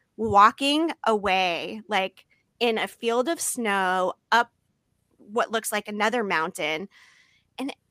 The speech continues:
there could almost be, like, I thought it, for a second there was another person kinda off to the right, but I think it's, like, a stick or something. But, like, who is walking away? Why are they trying to leave during the winter? It did not work before. Like, who has the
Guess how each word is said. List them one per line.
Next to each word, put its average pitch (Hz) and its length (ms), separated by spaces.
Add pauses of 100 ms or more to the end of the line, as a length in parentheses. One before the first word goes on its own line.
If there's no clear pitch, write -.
(160)
there 294 100
could - 240
almost 587 460
be, 427 260
like, 370 260
I 262 80
thought 403 240
it, - 100 (200)
for 262 100
a 226 60
second 220 300
there 220 80
was 208 120
another 196 320
person 202 460
kinda 208 320
off 185 180
to 220 120
the 208 100
right, 180 320
but 196 100
I 196 80
think 254 200
it's, - 160
like, 208 140
a - 60
stick - 400
or - 60
something. - 560
But, - 220 (260)
like, - 240 (180)
who 269 160
is 320 140
walking 262 340
away? 196 520 (260)
Why 208 380
are 302 100
they 320 160
trying 247 380
to 247 120
leave 214 300
during 202 300
the 247 80
winter? 185 600
It 214 120
did 214 160
not 208 340
work 196 300
before. 175 580 (340)
Like, 220 180 (140)
who 330 160
has 392 260
the 254 140